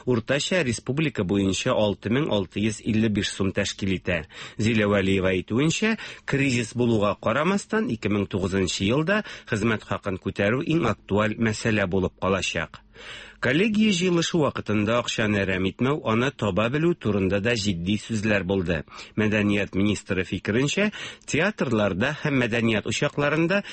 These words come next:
хезмәт күрсәтүне юньләп сата белмиләр.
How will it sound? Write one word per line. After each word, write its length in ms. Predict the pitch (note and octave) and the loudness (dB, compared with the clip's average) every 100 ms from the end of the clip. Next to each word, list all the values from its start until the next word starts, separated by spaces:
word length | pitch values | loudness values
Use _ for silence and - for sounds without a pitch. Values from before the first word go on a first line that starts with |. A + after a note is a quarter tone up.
| - | -8
хезмәт 460 | - A#2 A2 C3 - | -4 0 0 0 -2
күрсәтүне 680 | C3+ A2+ A2 G2 G2 A2+ C3+ | -4 -2 -2 -2 0 2 2
юньләп 560 | A#2+ A2 G#2+ G2+ A#2 - | 2 2 4 2 0 -2
сата 380 | - F#2 G#2+ G#2 | -2 -2 -2 0
белмиләр. 560 | G2+ G2 G2 F#2 F2 | 2 2 2 0 -2